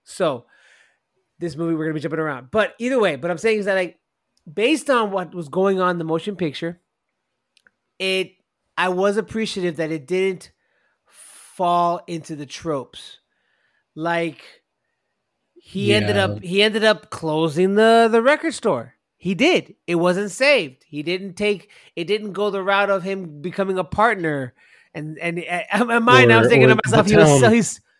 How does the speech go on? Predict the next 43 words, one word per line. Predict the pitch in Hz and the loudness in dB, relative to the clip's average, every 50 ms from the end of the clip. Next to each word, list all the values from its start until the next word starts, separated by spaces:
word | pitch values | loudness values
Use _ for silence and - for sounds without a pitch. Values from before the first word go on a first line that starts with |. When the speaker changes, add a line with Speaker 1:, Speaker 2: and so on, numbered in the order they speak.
| _ _ _ | _ _ _
Speaker 1:
he's | - 226 160 120 | -6 -2 2 4
Speaker 2:
the | 269 | 4
Speaker 1:
sold | 240 220 | 4 4
Speaker 2:
town | - 139 139 | 6 6 6
Speaker 1:
out. | 131 120 117 101 | 6 6 4 4
Speaker 2:
banding | 127 127 127 131 131 123 131 135 127 123 120 | 4 6 6 6 6 6 4 4 4 4 4
together | 117 117 98 127 123 117 113 120 120 113 110 107 104 101 | 2 2 4 4 4 4 6 6 4 4 4 4 2 2
so | 110 - 117 | 2 2 2
Speaker 1:
Yeah, | 110 151 147 | 4 4 4
Speaker 2:
that | 139 | 4
they | - 120 117 | 4 4 4
Speaker 1:
no. | - | 4
Speaker 2:
can | - 123 117 | 4 4 4
all | 117 117 113 | 4 4 4
fundraise | 117 - - 123 117 113 107 107 113 110 110 110 107 107 104 95 110 | 2 2 2 2 4 4 4 4 4 4 6 4 4 4 2 2 0
and | 107 104 101 | 0 0 -2
show | - - 113 107 | 0 0 2 4
Speaker 1:
Which | - - | 4 4
Speaker 2:
up | - 285 | 4 4
Speaker 1:
is, | 262 - - - - | 2 2 -2 -6 0
which | 240 240 233 | 2 2 4
is | 202 254 - | 4 2 4
Speaker 2:
festival | - 277 269 | 4 6 6
Speaker 1:
totally | 277 277 277 277 | 6 6 6 4
Speaker 2:
event. | 269 | 4
Speaker 1:
New | 269 262 262 277 277 | 2 2 4 4 4
York. | 262 226 - | 4 2 2
They | 214 214 | 0 2
didn't | 233 247 233 | 2 2 0
give | 208 240 226 | 0 0 0
a | 214 | 0
shit | - - 247 240 | 0 0 2 2
about | 233 202 226 220 226 | 2 2 2 2 2
him | 220 214 | 2 2
anyway. | 226 233 226 185 156 127 123 | 2 2 2 0 -2 -4 -6
So | - - - 156 | -8 -8 -6 -6
what | 175 160 | -4 -4
the | 190 156 | -4 -4
fuck | 190 190 | -2 -2
do | 214 | -2
Speaker 2:
Right. | 196 180 | -2 -2
Speaker 1:
they | 180 170 | -2 -2
care? | 151 185 196 156 - - | 0 0 0 0 -2 -4